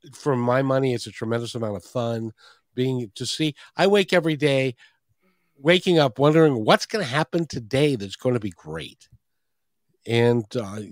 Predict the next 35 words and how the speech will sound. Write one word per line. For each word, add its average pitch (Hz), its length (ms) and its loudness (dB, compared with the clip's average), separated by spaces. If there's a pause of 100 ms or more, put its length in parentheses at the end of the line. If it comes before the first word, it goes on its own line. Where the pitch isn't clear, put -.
(140)
because 147 300 0
I 156 100 4
have 131 160 2
Positive 131 360 2
Talk 117 200 -2
Radio, 127 380 0
I 104 60 -4
can't, 131 400 -4
you 117 120 -6
know, 95 280 -6 (720)
go 107 420 -4
around 95 260 -4
and 76 100 -10
say 98 140 -8
everything 78 300 -10
sucks. 98 400 -10
It 85 60 -20
doesn't 85 220 -12
work. 90 280 -10 (420)
So 92 320 -2 (340)
it 143 200 0
works 170 280 -4
for - 140 -8
me. - 320 -16
So 120 320 -4
I 117 140 -4
have 127 160 -2
a 131 40 -10
good 135 180 -6
time 127 260 -6
with - 100 -18
it. - 120 -20 (380)
And, 127 300 4 (220)
and 131 180 -2
Chris, 160 320 2